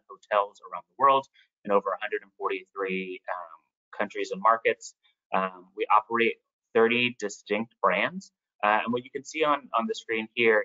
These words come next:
is our brand matrix. So what I, I like to start, um, the conversation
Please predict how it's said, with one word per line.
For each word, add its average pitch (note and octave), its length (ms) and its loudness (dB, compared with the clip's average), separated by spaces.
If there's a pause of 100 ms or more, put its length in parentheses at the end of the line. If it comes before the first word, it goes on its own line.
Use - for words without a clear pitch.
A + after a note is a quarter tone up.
is G#2 140 0
our G2 240 4
brand G2 280 0
matrix. F2 380 -12
So A2+ 80 4
what A2+ 120 4
I, A2+ 100 6
I G#2+ 340 0 (160)
like D3 280 2
to D#3+ 100 2
start, - 580 2 (260)
um, F2+ 300 -6 (380)
the G#2 80 -2
conversation - 600 -4